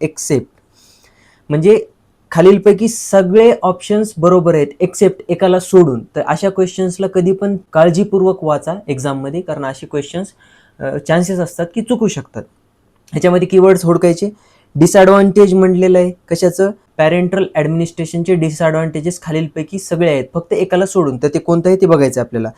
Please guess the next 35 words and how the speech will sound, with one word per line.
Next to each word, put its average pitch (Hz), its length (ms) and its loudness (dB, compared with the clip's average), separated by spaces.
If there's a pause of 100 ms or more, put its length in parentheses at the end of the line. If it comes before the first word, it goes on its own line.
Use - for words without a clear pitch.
(280)
सगळ्यात 175 240 4
आधी 180 140 4
आहे 180 80 6
टेंडरनेस, 170 680 2 (680)
त्याच्यानंतर 160 420 2 (100)
presence 156 340 2
of 160 220 0
nodules, 156 300 2 (280)
त्याच्यानंतर 156 420 0
आहे 175 80 2
slow 190 360 4
action 165 480 0
of 160 240 0
medication, 151 480 -2
त्याच्यानंतर 143 580 -6
आहे 185 160 -4
क्रॉस 160 280 2 (100)
इन्फेक्शन. 143 540 -4 (640)
तर 170 40 6
याच्यामध्ये 202 540 6
आपल्याला 202 260 2
एक 190 80 0
गोष्ट 185 220 -2
लक्षात 170 340 -6
आली 170 120 -4
की 180 180 -12
पॅरेंटल 202 520 2
रूटनं 196 340 -2
जेव्हा 185 280 0
पण 190 200 -6
आपण 190 320 -4 (360)
ड्रग 165 260 2
देतो, 185 300 2
ते - 400 -2
ड्रग 170 260 0